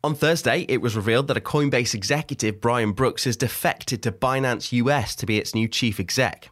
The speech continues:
While working for Coinbase, Brooks served as its chief legal advisor before temporarily leading the office of the comptroller, where he was often referred to as the crypto comptroller.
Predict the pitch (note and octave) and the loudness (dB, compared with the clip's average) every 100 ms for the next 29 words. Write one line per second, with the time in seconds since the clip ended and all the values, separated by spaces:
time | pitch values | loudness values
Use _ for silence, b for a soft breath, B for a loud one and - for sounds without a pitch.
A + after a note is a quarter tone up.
0 | _ A2 G2+ G#2+ G#2 G#2 G#2+ - B2+ A#2 | _ -2 2 2 2 0 -2 0 2 4
1 | G2+ C3+ - C3 C#3 - A#2+ A2+ C#3 C3 | 2 0 0 -2 0 0 2 4 2 0
2 | A#2 - - E3 E3+ D#3 D3+ C3+ B2+ G#2 | -2 -2 -2 0 0 0 0 2 2 0
3 | G#2 A#2+ C#3 C3+ A2 F#2 - G2 G#2 G2 | 0 0 0 2 0 -2 -8 -6 -6 -4
4 | B2+ A#2 A2+ A2 A#2 G2+ G2+ A2+ A2 G#2+ | -4 -2 0 2 2 2 0 0 0 0
5 | G#2 G2+ G#2+ A2 - F#2+ - G#2 F2+ G2 | -2 0 0 -2 -4 -4 -2 -4 -4 -6
6 | - A#2 - - B2+ B2 G2+ C#3+ - - | -6 -6 -6 -2 0 2 2 0 -4 -2
7 | B2+ C#3+ C#3 C3 - F3 - F#3 A#2 G2 | 2 2 2 0 0 -2 0 0 2 0
8 | G2+ F#2+ - G#2 A2 - - - C#3 C#3+ | 0 -2 -2 -2 -2 -4 -8 -4 -2 -2
9 | D#3+ - G#3+ - E3+ C#3+ - A2 - G#2 | -4 0 0 0 0 0 0 -2 0 0
10 | F#2+ C#2+ | 2 -2